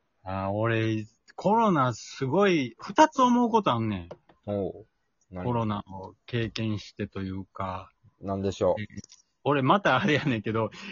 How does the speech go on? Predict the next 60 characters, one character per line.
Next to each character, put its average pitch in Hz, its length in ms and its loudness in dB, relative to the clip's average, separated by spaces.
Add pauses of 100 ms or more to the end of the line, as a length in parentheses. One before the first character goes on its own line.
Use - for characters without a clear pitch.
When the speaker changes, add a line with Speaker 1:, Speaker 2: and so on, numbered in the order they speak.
(220)
Speaker 1:
あ 123 140 -2
の、 120 200 -2 (520)
え 120 500 -4
ー、 120 80 -6
ず-、 151 260 -6
え 120 540 0
ー、 113 40 -6
禅 226 280 4
の 214 100 6
勉 196 240 4
強 190 180 4
と 151 80 -2
か 123 100 -2
し 120 40 -2
て 117 80 -4
る 107 60 -8
と、 101 80 -8
Speaker 2:
は 87 260 0
い。 - 60 -6 (160)
Speaker 1:
禅 240 180 2
問 262 300 6
答 143 140 4
の 110 100 0
本 147 240 2
と - 100 -6
か 107 60 -2
読 123 160 0
ん 127 40 2
だ 107 80 0
り 101 60 -4
す - 140 -10
ん 101 40 -4
ね 95 60 -6
ん。 95 40 -6
も 107 120 0
う 110 40 -4
内 127 200 4
容 147 160 4
忘 143 40 -2
れ 139 40 -8 (220)
て 131 80 -4
る 113 80 -4
け - 100 -6
ど。 95 320 -4
Speaker 2:
は 95 140 0
い。 - 80 -2
は 80 60 -12
い。 90 40 -18 (720)
Speaker 1:
で、 127 320 -2 (260)
あ 196 140 6
ん 277 120 4
な 208 140 4
ん 127 80 -2
て 113 280 -2
禅 208 360 4
問 262 300 2
答 123 160 0
な 107 160 0
ん 101 100 -6
か、 98 240 -8